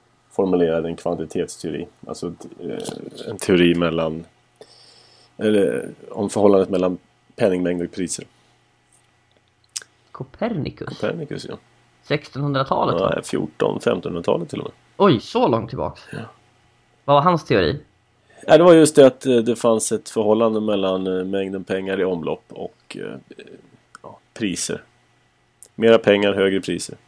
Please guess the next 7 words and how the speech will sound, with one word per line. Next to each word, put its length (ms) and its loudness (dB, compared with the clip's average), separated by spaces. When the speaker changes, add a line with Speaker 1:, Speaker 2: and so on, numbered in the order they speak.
Speaker 2:
Sen 140 0
har 180 8
vi 80 6
de 280 0
helt 340 -10
spanska 500 2
skolastikerna. 720 0